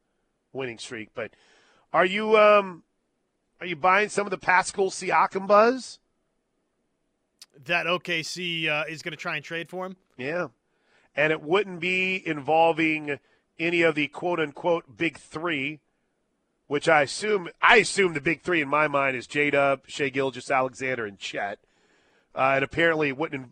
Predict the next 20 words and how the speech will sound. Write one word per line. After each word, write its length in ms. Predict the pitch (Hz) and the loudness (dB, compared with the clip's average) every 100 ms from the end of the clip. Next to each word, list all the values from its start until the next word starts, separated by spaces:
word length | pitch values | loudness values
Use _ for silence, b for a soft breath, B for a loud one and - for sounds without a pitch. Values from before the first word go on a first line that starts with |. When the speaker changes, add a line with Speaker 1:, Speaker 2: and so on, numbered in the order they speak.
| - | -10
Speaker 1:
in-, 60 | 143 | -8
involve 420 | 123 151 143 - | -2 2 2 0
trading 440 | - 156 147 135 | -6 -6 -4 -6
away 280 | 131 139 131 | -2 -2 -2
Josh 400 | 123 127 117 - | 0 2 0 -2
Giddey, 340 | 170 139 101 - b b b | -4 -4 -6 -18 b b b
which 200 | 147 156 | -6 -4
would 100 | 165 | -2
lead 220 | 156 165 151 | 0 0 0
me 80 | |
to 80 | 156 | 0
wonder 300 | 135 160 139 | 2 0 0
what 140 | 139 147 | -2 -2
in 20 | |
the 120 | 123 | 0
world 160 | 147 135 | 0 0
are 60 | |
the 60 | 117 | 0
Raptors 440 | 139 135 123 104 | 0 0 -4 -10
doing. 380 | - 127 92 | -8 -8 -10